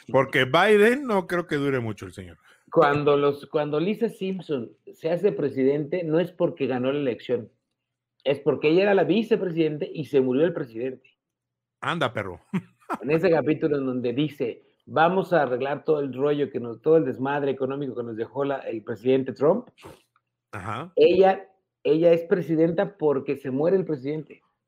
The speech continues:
Speaker 1: Anda, perro. Entonces, imagínate.
Speaker 2: Nada más,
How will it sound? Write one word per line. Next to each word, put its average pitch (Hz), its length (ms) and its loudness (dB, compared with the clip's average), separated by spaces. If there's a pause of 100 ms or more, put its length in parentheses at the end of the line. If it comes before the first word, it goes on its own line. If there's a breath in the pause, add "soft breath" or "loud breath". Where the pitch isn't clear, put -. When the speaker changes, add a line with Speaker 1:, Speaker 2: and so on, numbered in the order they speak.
(260)
Speaker 1:
Anda, 139 420 -4
perro. 92 300 -8
Entonces, - 500 -12
imagínate. 175 560 -4 (320)
Speaker 2:
Nada 143 220 2
más, 175 380 0